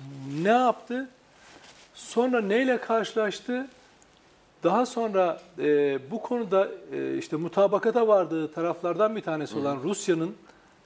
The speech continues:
Speaker 1: Esad rejimini bu kadar desteklemesine, desteklediğini biliyoruz. E, ve onun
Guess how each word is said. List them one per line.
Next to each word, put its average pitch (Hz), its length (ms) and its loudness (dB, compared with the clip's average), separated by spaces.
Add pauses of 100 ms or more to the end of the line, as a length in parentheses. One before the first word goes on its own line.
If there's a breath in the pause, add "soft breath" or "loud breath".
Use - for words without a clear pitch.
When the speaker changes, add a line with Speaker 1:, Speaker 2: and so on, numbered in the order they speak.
Speaker 1:
Esad 185 360 0
rejimini 165 360 0
bu 170 40 -8
kadar 170 300 0
desteklemesine, 160 960 -2
desteklediğini 151 640 -2
biliyoruz. 170 360 2 (580 loud breath)
E, 135 60 -2 (240)
ve 220 100 8
onun 254 460 2